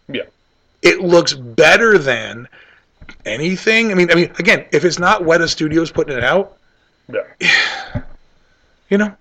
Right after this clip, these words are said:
Speaker 2: I'm not, I'm not trying to be mean, but it's true. I mean, Weta does a different level, and you're like, "How come they can do that and we can't?" And I understand, you know, economy.
Speaker 1: Well, you know, it's, it's time and money is what
Speaker 2: Yeah.
Speaker 1: it boils down
Speaker 2: I mean,
Speaker 1: to,
Speaker 2: but if
Speaker 1: yeah.
Speaker 2: you have,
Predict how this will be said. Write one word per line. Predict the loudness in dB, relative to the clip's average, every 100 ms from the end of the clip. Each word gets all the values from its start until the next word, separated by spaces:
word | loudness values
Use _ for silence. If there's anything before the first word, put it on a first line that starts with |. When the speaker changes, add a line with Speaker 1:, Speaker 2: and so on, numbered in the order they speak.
| _ -2
Speaker 2:
I'm | 2
not, | 4
I'm | 4
not | 4
trying | 4 2
to |
be | 0
mean, | -2 -2 -2
but | 0 -2
it's | -2 -6 -8 -16 _ _
true. | -2 -2 -2 -8 -18 -8
I |
mean, | -6 0
Weta | 4 4
does | 2 -2 -4 -8
a | -4
different | -2 -2 -2
level, | -2 -2 -6 -8 _ _
and | -10
you're | -4
like, | 0 0 -2 -8 _ -6
"How | -2
come | 0 2
they | 2
can | 2
do | 0
that | 2 2
and | 0
we |
can't?" | -2 0 2
And |
I | 2 2
understand, | 0 -2 -4 -6 -6
you | -10
know, | -12 -16 -18
economy. | -12 -6 4
Speaker 1:
Well, | 6 6
you |
know, | 6 4
it's, | 4
it's | 0 -2
time | -2 -2 0
and | 2
money | 4 2 2
is | -6 2
what | 2
Speaker 2:
Yeah. |
Speaker 1:
it | 4
boils | 2 0
down | 2 2
Speaker 2:
I |
mean, | 2
Speaker 1:
to, | 0 -2
Speaker 2:
but |
if | 0
Speaker 1:
yeah. | 2
Speaker 2:
you | 2
have, | 4 2